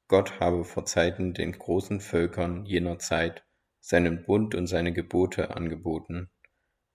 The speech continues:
Babylonier und Assyrer haben abgelehnt.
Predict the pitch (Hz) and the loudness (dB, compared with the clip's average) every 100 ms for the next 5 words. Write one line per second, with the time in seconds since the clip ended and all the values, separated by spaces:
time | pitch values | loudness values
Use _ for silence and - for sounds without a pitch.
0 | _ _ - 87 92 95 107 113 107 101 | _ _ -2 0 0 2 4 4 4 2
1 | - - 76 - - 101 95 92 - 87 | 0 -2 -4 -4 -2 0 2 2 0 -2
2 | 98 - - 85 82 80 90 - | -2 -4 -4 -2 0 -2 -6 -12